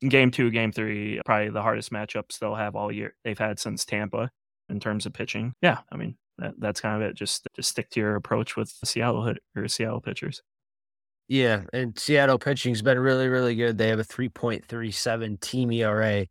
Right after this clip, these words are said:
Speaker 2: but their offense has been pretty dreadful. They sit twenty-seventh in baseball in team O P S. Their offense has not been much better than the Tigers. And I kinda wanna get your thoughts on kinda Seattle, what they've looked like. Jared Kelenic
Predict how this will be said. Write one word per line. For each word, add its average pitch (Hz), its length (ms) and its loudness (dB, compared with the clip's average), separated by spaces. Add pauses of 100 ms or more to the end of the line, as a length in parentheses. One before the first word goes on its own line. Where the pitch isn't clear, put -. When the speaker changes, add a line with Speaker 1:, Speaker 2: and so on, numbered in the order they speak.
(380)
Speaker 2:
but 135 100 4
their 131 140 8
offense 143 480 8
has 113 120 -2
been 110 220 2
pretty 120 320 2
dreadful. 110 420 0
They 104 140 4
sit 110 440 -2
twenty-seventh 123 680 2
in 113 120 2
baseball 110 420 2
in 104 80 -4
team 117 260 -6
O 107 120 -4
P 113 240 -2
S. 107 320 0 (520)
Their 120 140 4
offense 143 300 6
has 131 200 4
not 123 200 4
been 123 160 2
much 113 240 2
better 113 180 2
than 104 160 -2
the 95 120 -2
Tigers. 110 640 0 (520)
And 113 360 0
I 110 100 -4
kinda 147 200 6
wanna 131 180 6
get 120 120 2
your 113 240 0
thoughts 120 380 6
on 107 680 -6
kinda 123 220 2
Seattle, 120 680 2
what 117 180 -4
they've 120 240 2
looked 117 260 -4
like. 117 160 0
Jared 123 300 2
Kelenic 131 380 2